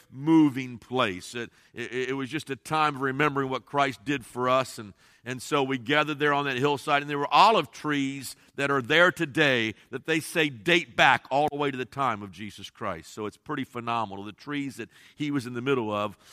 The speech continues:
I was able to see those trees themselves. And they would pick the olives there,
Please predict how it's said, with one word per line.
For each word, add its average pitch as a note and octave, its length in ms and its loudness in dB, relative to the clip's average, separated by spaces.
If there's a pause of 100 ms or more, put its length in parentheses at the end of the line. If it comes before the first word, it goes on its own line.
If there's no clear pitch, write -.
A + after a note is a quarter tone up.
(340)
I G#2 80 -6
was A2 160 -6
able A2+ 220 -4
to G#2 80 -8
see B2 220 -8
those G2+ 280 -8
trees A#2 320 -8
themselves. A2 460 -6
And C3 60 -12
they D3 60 -6
would D3+ 220 -8
pick - 220 4
the D#3 140 -4
olives D#3 500 6
there, B2 420 2